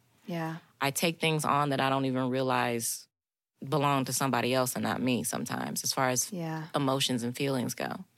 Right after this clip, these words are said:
Speaker 2: And when I have that, that's where I also have to think about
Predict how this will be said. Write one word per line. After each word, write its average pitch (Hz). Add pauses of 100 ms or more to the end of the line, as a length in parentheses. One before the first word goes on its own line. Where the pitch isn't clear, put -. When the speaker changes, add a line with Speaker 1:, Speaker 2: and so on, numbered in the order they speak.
(840)
Speaker 2:
And 131 (220)
when 156
I 151
have 185
that, 135 (260)
that's 147
where 160
I 143
also 143
have 147
to 139
think 139
about 131